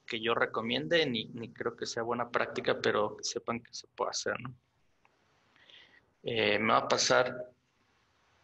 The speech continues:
Eh, es que quería mostrarles en la consola,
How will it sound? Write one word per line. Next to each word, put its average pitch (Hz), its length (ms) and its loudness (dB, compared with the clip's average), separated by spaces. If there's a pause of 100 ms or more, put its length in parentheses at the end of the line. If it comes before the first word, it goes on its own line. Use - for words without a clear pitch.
(680)
Eh, 120 540 0 (1600)
es - 160 -4
que - 300 2 (200)
quería 123 360 4
mostrarles 127 920 0 (480)
en 113 160 -10
la 110 80 -6
consola, 117 680 -4